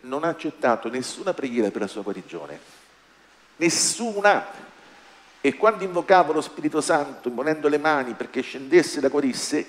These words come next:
non scendeva niente,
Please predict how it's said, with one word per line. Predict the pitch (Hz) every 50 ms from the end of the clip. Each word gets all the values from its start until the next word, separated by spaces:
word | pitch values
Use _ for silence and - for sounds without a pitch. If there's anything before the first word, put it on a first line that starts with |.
| 165
non | 160 165 208 220 208
scendeva | 165 - - - 160 170 170 165 214 233 240 226 202 233 220 - - - -
niente, | 147 147 165 180 202 226 214 185 170 147 113 - - 95 82 76 -